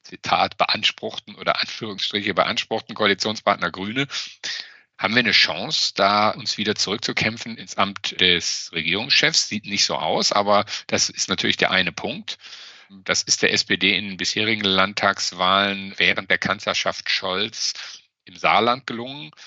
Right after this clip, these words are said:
Aber ansonsten, äh, gab es die Verteidigung einer Landesregierung in Niedersachsen, äh, bei der Landtagswahl.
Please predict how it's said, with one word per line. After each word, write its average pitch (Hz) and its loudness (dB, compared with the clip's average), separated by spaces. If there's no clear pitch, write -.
Aber 98 2
ansonsten, 104 -6
äh, 104 -4
gab 98 4
es 92 -6
die - -14
Verteidigung 113 -2
einer 95 4
Landesregierung 92 0
in 82 -16
Niedersachsen, 117 2
äh, 113 -18
bei 107 -2
der 107 4
Landtagswahl. 113 2